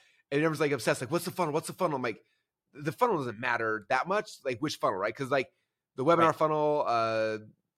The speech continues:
Speaker 1: a tripwire funnel, like, there's a million different funnel types, right? Like, the type doesn't matter. It's the story inside of it. And so, yeah, as a whole, I was so frustrated with our industry that I was just like, "They're missing the most important part, which is how do you tell the story? How do you position yourself? How do you, like, all the, the copywriting, if you wanna call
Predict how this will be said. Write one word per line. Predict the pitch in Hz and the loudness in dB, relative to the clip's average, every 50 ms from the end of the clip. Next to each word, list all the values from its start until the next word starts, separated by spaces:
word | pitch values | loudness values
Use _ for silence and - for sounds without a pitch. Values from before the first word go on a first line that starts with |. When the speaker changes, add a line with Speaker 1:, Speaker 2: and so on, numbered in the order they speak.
| - | -10
Speaker 1:
a | - 123 | -8 -8
tripwire | 117 113 - - 180 - 156 165 156 147 143 - | -8 -6 -4 -4 -4 0 2 2 4 4 2 2
funnel, | - 151 147 139 | 0 0 0 2
like, | 131 | 2
there's | 131 135 135 | 0 0 0
a | |
million | 156 165 165 156 | 2 0 0 0
different | 131 131 120 113 | -2 -4 -8 -4
funnel | - 131 120 113 | -2 0 0 0
types, | - - - 110 95 - - | -4 -6 -6 -6 -6 -4 -4
right? | 110 113 110 | -4 -2 -2
Like, | 117 113 - - | -4 -6 -6 -10
the | 120 | -14
type | - - - 208 208 165 | -14 -8 -4 -4 -4 -4
doesn't | 147 117 117 | -4 -6 -6
matter. | 110 107 101 98 101 | -4 -4 -2 -2 -4
It's | 101 - - | -6 -8 -12
the | - 120 | -12 -12
story | - - - - - 170 165 131 117 | -12 -10 -12 -10 -6 -4 -4 -2 -4
inside | 104 - - 139 127 | -4 -2 -2 -2 -2
of | 110 95 | -2 -4
it. | 92 82 | -6 -8
And | 101 95 | -10 -6
so, | - 127 120 - - _ _ _ _ _ _ _ _ - | -4 -2 -2 -2 -4 _ _ _ _ _ _ _ _ -4
yeah, | 143 151 135 139 | 0 0 2 2
as | 135 | 2
a | 147 135 | 0 2
whole, | 131 160 160 | 4 4 4
I | 156 | 4
was | 139 120 | 4 2
so | - 160 143 | 0 -2 -2
frustrated | - - 151 143 - - 139 135 120 | 0 0 0 0 2 0 0 0 2
with | 131 | 2
our | 127 110 | 0 0
industry | 107 131 139 143 139 - - 123 113 | 0 -2 -4 -4 -8 -6 -4 -4 -2
that | 107 113 110 | -2 0 -2
I | |
was | 110 107 101 | -2 -2 -6
just | 104 - - | -8 -4 -4
like, | 113 107 98 - _ _ _ _ _ _ _ _ _ | -2 -4 -4 -6 _ _ _ _ _ _ _ _ _
"They're | - 123 | -6 -2
missing | 139 165 160 - 160 151 143 | -2 -2 -2 -2 -2 -2 -2
the | 139 | 0
most | 135 143 143 139 - | 0 0 0 -2 -4
important | 117 - 135 127 120 110 | -6 -6 -4 -4 -4 0
part, | - 135 110 | 2 2 2
which | 117 113 - | 2 0 -4
is | 113 104 | -8 -10
how | 120 110 117 127 | -8 -6 -4 -4
do | 135 | -4
you | 135 120 | -4 -8
tell | 113 123 120 113 113 110 | -6 -4 -2 -2 -2 -4
the | 110 | -6
story? | 104 - - - 117 107 98 | -8 -10 -8 -6 -4 -4 -4
How | 92 104 110 | -4 -4 -6
do | 123 | -6
you | 131 | -6
position | - 113 107 131 135 - - 127 | -8 -8 -6 -6 -6 -6 -6 -8
yourself? | 113 - - 98 - | -8 -8 -8 -8 -6
How | 107 | -6
do | 107 120 | -6 -6
you, | 127 127 120 - _ _ _ _ _ _ _ _ | -6 -8 -10 -12 _ _ _ _ _ _ _ _
like, | - 107 98 - _ _ | -8 -8 -8 -10 _ _
all | 107 117 127 135 | -4 -2 0 0
the, | 127 131 123 117 110 101 - _ _ | 0 0 0 0 -2 -6 -10 _ _
the | 113 | -16
copywriting, | - - 147 147 - 131 123 120 113 113 | -8 -4 -4 -4 -2 -2 -2 -2 -2 -2
if | 104 95 | -4 -8
you | 110 | -8
wanna | 104 101 95 | -8 -8 -8
call | - 98 87 | -6 -6 -8